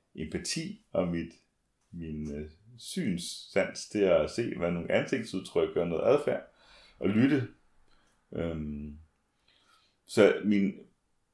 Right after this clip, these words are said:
jeg synes, der er noget væredygtigt omkring det at tage ansvar for, at, øh, her står jeg, og der står du. Og så som mand er det gået op for mig, at, øh,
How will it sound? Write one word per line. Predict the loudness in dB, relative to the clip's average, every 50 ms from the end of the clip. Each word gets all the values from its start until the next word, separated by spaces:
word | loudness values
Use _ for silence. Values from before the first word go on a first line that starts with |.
| _ _ _ _ _ _ _ _ -20 -20 -20 _ _ _ -20 -8 -2
jeg | 0 0 0
synes, | 0 0 4
der | 6 6
er | 6
noget | 6 6 8
væredygtigt | 10 10 10 10 8 6 0 -2 -2 -4 -2
omkring | -2 -2 0 2 2 2 2 2 0
det | 2 4
at | 4 4 2 2
tage | 2 4 4
ansvar | 4 2 0 -2 0 0 0 0 0 -2
for, | -2 0 2
at, | 2 2 0 -2 -4 -6 -4 -2
øh, | -2 -2 -2 -6 -6 0
her | 4 4 4 4
står | 4 4 4 6
jeg, | 6 6 6 4 4 2 -2 -4
og | -4 0
der | 2 2 2
står | 2 0 0 0 0
du. | 0 -2 -4 -4 -6 -10 _ _ _ _ _ _ _ _ _ _ _ _ -8 _
Og | -2 0
så | 2 2
som | 0 2 2 2
mand | 4 4 2 2 0 -4 -6
er | -4
det | -4 0 2
gået | 2 4
op | 2 2 2
for | 0 -2
mig, | 0 0 -2 0 0
at, | 0 0 0 -2 -2
øh, | -2 -2 -2 -2 -6